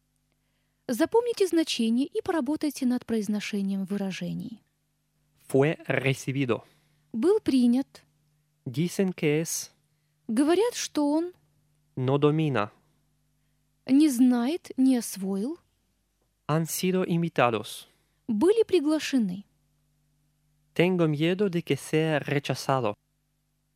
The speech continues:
Speaker 1: Я боюсь, что будет отброшен.
Speaker 2: Le hizo comprar.
Speaker 1: Было причиной покупки, толкало его к покупке.
Speaker 2: Deja mucho que desear.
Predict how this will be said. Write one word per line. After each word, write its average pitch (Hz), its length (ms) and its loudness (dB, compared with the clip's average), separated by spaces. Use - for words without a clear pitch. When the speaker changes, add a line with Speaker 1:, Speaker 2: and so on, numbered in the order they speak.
Speaker 1:
Я 269 240 2
боюсь, 294 380 2
что - 200 -4
будет 294 340 0
отброшен. 226 680 -2
Speaker 2:
Le 127 120 2
hizo 147 340 0
comprar. 123 600 0
Speaker 1:
Было 392 280 2
причиной 359 500 -2
покупки, - 680 -6
толкало 311 420 2
его 262 220 2
к - 140 -16
покупке. 220 680 -8
Speaker 2:
Deja 123 320 -2
mucho 170 340 -2
que - 160 -2
desear. 113 540 0